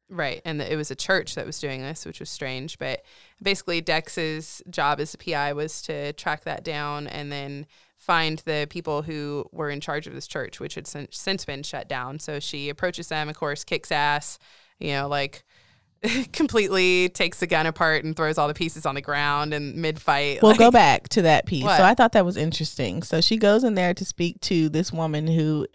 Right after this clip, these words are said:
Speaker 2: pretty much used to be, like, the head person of this adoption agency or
Speaker 1: Right, church that
Speaker 2: home.
Speaker 1: had since been shut down.
Speaker 2: No, no, no. The adoption agency shut down, but the church was still operating.
Speaker 1: Right,
Speaker 2: I
Speaker 1: okay,
Speaker 2: think
Speaker 1: yeah,
Speaker 2: they
Speaker 1: yeah.
Speaker 2: turned the adoption agency kind of, like, into a church. Like,
Speaker 1: It's like a front.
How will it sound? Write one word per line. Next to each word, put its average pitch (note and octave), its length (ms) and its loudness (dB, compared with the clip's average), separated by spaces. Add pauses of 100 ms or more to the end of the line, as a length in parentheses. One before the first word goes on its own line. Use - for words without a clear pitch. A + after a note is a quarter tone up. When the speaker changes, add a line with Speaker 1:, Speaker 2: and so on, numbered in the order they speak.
Speaker 2:
pretty A3 240 4
much E3+ 260 6
used F3 180 2
to E3 80 4
be, D#3 140 4
like, D3 360 4
the A#2+ 160 2
head D#3 360 2
person D#3+ 460 0
of C#3+ 240 -2
this C#3 420 -2
adoption E3 500 4
agency C3 680 -4 (140)
or C3+ 140 2
Speaker 1:
Right, C#3+ 240 0 (180)
church - 420 -4
that D#3 180 -2
Speaker 2:
home. D#3+ 360 4
Speaker 1:
had - 0 -
since G3 280 0
been D#3+ 280 -2
shut - 340 -2
down. C#3+ 440 -2 (280)
Speaker 2:
No, G#3+ 100 4
no, A3 120 4
no. G3 100 4
The E3+ 120 2
adoption G3+ 360 4
agency E3 260 0
shut - 160 0
down, D#3+ 160 2
but C#3+ 60 -2
the C#3+ 100 -2
church F#3 300 2
was D3+ 100 -4
still D3+ 200 0
operating. A2+ 680 -2
Speaker 1:
Right, E3+ 240 2
Speaker 2:
I F3+ 120 4
Speaker 1:
okay, - 20 2
Speaker 2:
think G#3 220 2
Speaker 1:
yeah, G3+ 80 6
Speaker 2:
they F#3+ 60 8
Speaker 1:
yeah. - 40 4
Speaker 2:
turned F#3 480 2
the D#3+ 100 4
adoption D3 400 4
agency D3 480 -2
kind D3 220 0
of, B2+ 140 -2
like, B2 260 -2
into C#3+ 380 -4
a B2+ 100 -2
church. - 400 -2
Like, D3 220 0 (280)
Speaker 1:
It's - 100 -20
like D#3+ 100 -10
a D#3 40 -10
front. - 360 -10